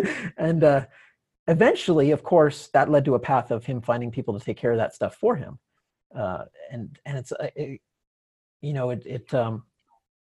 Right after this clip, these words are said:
when you get, when you get locked into that appreciation, gratitude, it changes the way you frame the little stuff. But I understand it's hard to get there until that's showing up.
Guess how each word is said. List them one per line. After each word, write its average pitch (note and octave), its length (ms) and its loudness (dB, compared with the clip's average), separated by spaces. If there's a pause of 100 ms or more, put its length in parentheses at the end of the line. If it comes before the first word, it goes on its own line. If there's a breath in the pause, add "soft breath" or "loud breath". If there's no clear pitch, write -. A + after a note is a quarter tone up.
(1300)
when C#3 180 -4
you D3+ 60 0
get, F#3+ 300 4
when D#3+ 120 4
you E3+ 60 2
get G#3 120 6
locked F3+ 180 4
into D#3 160 2
that C3 140 4
appreciation, C#3+ 520 -2
gratitude, A#2+ 560 -2
it C#2 80 -8
changes C3+ 380 -4
the A#2 80 -2
way A2+ 120 0
you G#2 120 -4
frame A2+ 300 -8
the G#2 80 -8
little F2+ 200 -6
stuff. - 460 -16 (640)
But B2 100 2
I C3 60 2
understand C3+ 420 -2
it's B2+ 100 -8
hard C#3+ 280 2
to F#2+ 60 -4
get B2 260 -4
there F#2+ 360 -2 (480)
until C3 320 -2
that's A2+ 240 -2
showing G#2+ 300 -6
up. - 240 -10